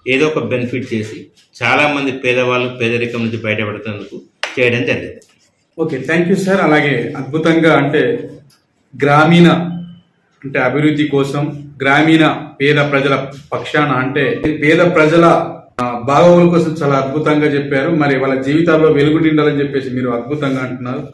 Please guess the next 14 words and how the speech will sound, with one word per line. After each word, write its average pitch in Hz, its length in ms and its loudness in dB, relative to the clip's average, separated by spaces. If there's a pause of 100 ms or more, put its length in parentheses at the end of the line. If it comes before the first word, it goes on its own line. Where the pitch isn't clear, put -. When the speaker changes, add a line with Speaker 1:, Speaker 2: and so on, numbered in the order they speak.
(120)
Speaker 2:
Thank 123 220 -12
you 123 140 -10
సార్. 156 180 -4
అలాగే 165 240 4 (760)
గ్రామీణ 208 560 4 (440)
అభివృద్ధి 190 380 6 (120)
భాగంలో 165 460 4 (1400)
మీరు 190 160 4 (120)
చెప్పిన 190 340 4 (540)
ఈ - 20 4 (540)
మూడు, 196 220 8 (1900)
మూడు 190 280 6 (180)
భాగాలలో 165 640 4 (920)
ఏ 214 40 8